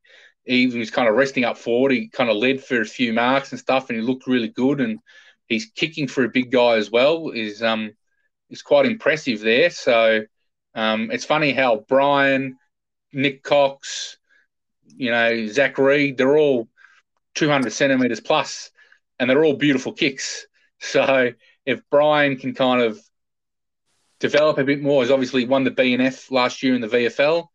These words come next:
If he can continue that good form, uh, and maybe add some craft in terms of playing as a forward, I can see him legitimately playing in the side with Sam Draper, and, um,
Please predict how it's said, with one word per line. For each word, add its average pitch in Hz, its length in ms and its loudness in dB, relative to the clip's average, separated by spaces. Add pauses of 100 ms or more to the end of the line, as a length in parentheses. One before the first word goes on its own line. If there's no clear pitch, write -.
(380)
If 147 80 2
he 131 80 -4
can 131 120 -6
continue 135 380 -4
that 127 200 0
good 131 160 -4
form, 131 440 0 (400)
uh, 117 380 0
and 120 100 -8
maybe 127 400 0
add 127 220 -2
some 117 800 -6
craft 131 720 -2 (400)
in 110 120 -10
terms 123 300 -2
of 110 160 -2
playing 127 320 0
as 113 80 0
a 107 40 -6
forward, 131 460 2 (420)
I 120 220 2
can 117 200 -10
see 123 600 -2 (300)
him 131 220 -2
legitimately 120 540 -2
playing 123 380 -2
in 117 80 -6
the 110 60 -8
side 120 500 0 (240)
with 120 160 -6
Sam 120 220 -2
Draper, 120 320 0
and, 107 260 -6 (500)
um, 110 360 -4